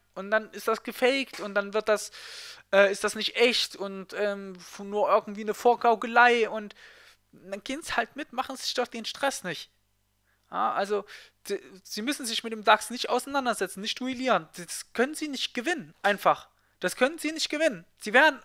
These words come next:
einmal auch recht haben, vielleicht auch zweimal. Aber der wird immer einmal mehr recht haben. Der steht immer am Ende da und sagt einmal mehr als du. Egal, was ich sage. Der sagt immer einmal mehr als du. Ja? Von daher,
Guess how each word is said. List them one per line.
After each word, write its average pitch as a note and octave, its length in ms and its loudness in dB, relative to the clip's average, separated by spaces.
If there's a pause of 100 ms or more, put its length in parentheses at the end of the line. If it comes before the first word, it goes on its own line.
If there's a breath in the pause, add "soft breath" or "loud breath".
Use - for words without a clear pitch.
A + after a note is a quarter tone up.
(120)
einmal G#3+ 560 10
auch G3 160 4
recht C4 240 2
haben, E3 260 2 (160)
vielleicht A#3+ 240 0
auch C4+ 60 -2
zweimal. A#3+ 420 0 (640 soft breath)
Aber E3+ 140 -8
der E3+ 140 0
wird - 160 -10
immer C#4+ 400 2
einmal G#3 320 2
mehr F#3 180 4
recht F3 200 -4
haben. C3+ 200 -4 (120)
Der F3+ 80 -2
steht - 200 -6
immer C#4+ 200 6
am C4+ 80 2
Ende A#3+ 220 2
da A3 160 10
und G#3+ 140 4
sagt G3 220 4
einmal F#3+ 240 4
mehr G3 140 2
als G3+ 160 -2
du. D3 160 -14 (920)
Egal, A3+ 280 12
was F#3+ 140 10
ich F3 60 -6
sage. D3+ 240 6 (260)
Der F3+ 80 -2
sagt A#3 180 6
immer C#4 180 2
einmal B3+ 260 2
mehr A#3 140 6
als G#3+ 180 4
du. D3 160 -8 (880)
Ja? F3 220 -8 (640 loud breath)
Von F#3 140 0
daher, G3+ 240 12